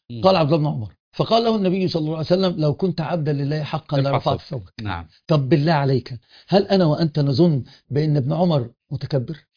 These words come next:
Speaker 1: ده أنا قرأت رواية وفضلتك تصحح لي
Speaker 2: نعم، نعم.
Speaker 1: أن النبي صلى الله عليه وسلم
Speaker 2: نعم.
Speaker 1: قال: "ارفع"، فرفع، فقال: "ارفع"، فرفع،
Speaker 2: نعم.
Speaker 1: فقال: "ارفع"،
Speaker 2: نعم،
Speaker 1: فرفع
Speaker 2: نعم.
Speaker 1: حتى وصل إلى نصف الساق.
Speaker 2: إلى نصف الساق.
Speaker 1: آه.
Speaker 2: وبقى قال:
Speaker 1: قال:
Speaker 2: "أذرة
Speaker 1: "هكذا
Speaker 2: المؤمن".
Speaker 1: أذرة المسلم".
Speaker 2: أحسن. آه، نعم.
Speaker 1: آه.
Speaker 2: في هذا الباب.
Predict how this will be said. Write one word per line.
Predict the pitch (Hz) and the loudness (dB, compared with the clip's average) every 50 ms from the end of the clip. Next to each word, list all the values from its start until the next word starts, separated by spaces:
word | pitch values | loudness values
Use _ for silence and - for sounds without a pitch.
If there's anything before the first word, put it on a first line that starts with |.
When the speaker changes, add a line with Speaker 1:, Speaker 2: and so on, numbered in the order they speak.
| - - - - | -20 -20 -20 -12
Speaker 1:
ده | 110 110 120 | -8 -2 0
أنا | 147 170 170 165 - - 120 | 2 4 2 2 2 -2 -6
قرأت | - - 127 151 156 143 - 131 123 117 - - 113 98 104 113 113 107 - | -4 2 2 2 2 0 -4 -4 -4 -4 -4 -8 -12 -12 -10 -10 -10 -6 -2
رواية | 117 117 120 139 143 147 143 - 143 | 2 4 6 6 6 6 4 2 0
وفضلتك | 131 107 127 143 139 139 - | 0 0 0 0 0 -2 -6
تصحح | - - 139 135 - 131 113 - | -6 -6 -6 -4 -4 -6 -8 -4
لي | 117 117 131 | -4 -2 2
Speaker 2:
نعم، | 147 156 147 139 - - _ - | 4 2 2 2 -2 -10 _ -4
نعم. | 143 131 123 127 | -2 -2 2 2
Speaker 1:
أن | 135 143 | 4 4
النبي | 139 139 143 151 196 185 | 4 4 4 4 4 2
صلى | - - 151 135 135 | 2 2 0 2 2
الله | 135 131 147 156 | 2 2 4 2
عليه | 147 143 | 2 2
وسلم | 160 151 | 0 0
Speaker 2:
نعم. | 143 135 | 0 0
Speaker 1:
قال: | 123 147 147 147 | 2 2 4 4
"ارفع"، | 151 135 - 123 101 | 4 2 0 -6 -4
فرفع، | - 135 131 135 131 - 101 87 - - _ - | 0 2 2 2 2 0 -4 -6 -8 -10 _ -8
فقال: | 127 120 - 143 143 | -6 0 2 4 4
"ارفع"، | 156 147 - - 101 90 | 4 4 2 -2 -8 -10
فرفع، | - - 131 127 131 - - 82 151 | -6 -2 0 0 0 0 -2 -6 0
Speaker 2:
نعم. | 143 180 190 190 175 139 | 2 4 6 6 4 4
Speaker 1:
فقال: | 147 147 156 | 4 4 6
"ارفع"، | 185 180 - - 131 | 4 4 4 4 4
Speaker 2:
نعم، | 196 202 160 | 4 6 6
Speaker 1:
فرفع | 190 208 208 196 | 4 6 4 4
Speaker 2:
نعم. | 175 127 - - - _ | 4 2 0 -8 -18 _
Speaker 1:
حتى | - - 190 208 202 - - 156 | -6 -2 -2 -2 -2 2 4 6
وصل | 151 185 196 - 180 160 | 6 6 4 4 4 4
إلى | 151 151 | 4 4
نصف | 165 185 180 - | 2 0 -2 0
الساق. | 127 185 190 208 | 4 4 4 6
Speaker 2:
إلى | 196 196 | 6 4
نصف | 196 - - | 4 4 2
الساق. | - - 165 139 - - - _ _ - | 2 2 2 2 2 -4 -18 _ _ -10
Speaker 1:
آه. | 113 110 - | -4 0 2
Speaker 2:
وبقى | 147 147 190 208 190 | 6 6 6 6 6
قال: | - 175 170 156 | 4 4 6 6
Speaker 1:
قال: | - 185 190 190 | 8 8 8 8
Speaker 2:
"أذرة | 175 175 214 202 214 | 8 8 10 8 8
Speaker 1:
"هكذا | 190 190 180 | 10 8 8
Speaker 2:
المؤمن". | 208 233 269 - - | 8 8 6 8 6
Speaker 1:
أذرة | 277 - 165 151 139 | 6 6 6 4 4
المسلم". | 131 120 | 2 0
Speaker 2:
أحسن. | 120 143 - - - 170 | -2 -2 -4 -2 -2 -2
آه، | - 156 143 143 | -2 0 0 0
نعم. | 139 143 139 | 0 0 -2
Speaker 1:
آه. | 92 90 92 _ | -4 -8 -12 _
Speaker 2:
في | - - 185 | 4 8 8
هذا | 185 196 180 | 8 8 8
الباب. | 170 143 143 147 131 | 4 4 2 0 -2